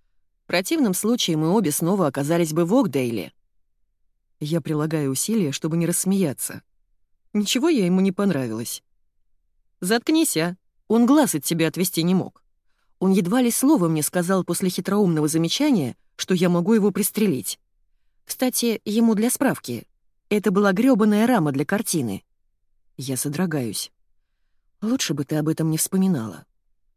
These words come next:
Мы возвращаемся к столу и видим, что Ник только что закончил разговор по мобильному. Говорил с начальником.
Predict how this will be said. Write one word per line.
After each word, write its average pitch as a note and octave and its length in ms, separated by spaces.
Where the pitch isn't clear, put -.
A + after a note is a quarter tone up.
Мы B3 180
возвращаемся F#3 680
к - 40
столу F#3+ 440
и G3 120
видим, A3+ 300
что - 240
Ник G#3+ 260
только B3+ 300
что F3+ 160
закончил F3 500
разговор E3 480
по G#3+ 80
мобильному. C#3 680
Говорил G#3 360
с - 100
начальником. C#3 760